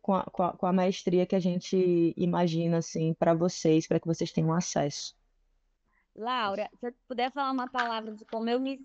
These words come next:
Speaker 2: sinto, é privilegiada, porque, hum, poder usar o meu trabalho pra chegar nas pessoas de uma forma positiva e mostrar pras pessoas, é, a importância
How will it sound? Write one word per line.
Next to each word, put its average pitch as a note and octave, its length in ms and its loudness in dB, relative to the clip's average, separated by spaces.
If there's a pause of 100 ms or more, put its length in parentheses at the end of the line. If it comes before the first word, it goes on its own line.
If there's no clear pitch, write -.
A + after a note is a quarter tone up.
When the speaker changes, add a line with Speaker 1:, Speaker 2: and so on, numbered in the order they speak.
(120)
Speaker 2:
sinto, B3+ 540 0
é A#3 360 2
privilegiada, A#3+ 1120 -6 (560)
porque, A3 1200 -2
hum, F#3 220 -6 (240)
poder A3+ 260 -2
usar A#3+ 360 -2
o A#3 60 -4
meu A#3 180 -4
trabalho G#3+ 600 -6
pra G#3 160 -8
chegar G3+ 360 -6
nas G3+ 140 -4
pessoas G#3 600 -4
de - 80 -20
uma G3 180 -4
forma F#3+ 540 -2 (480)
positiva G#3+ 1040 -2
e G3+ 80 -6
mostrar G#3 480 -2
pras G#3+ 180 -6
pessoas, G3+ 640 -2 (440)
é, G3 420 -2
a G3+ 120 -2
importância A3 1000 -2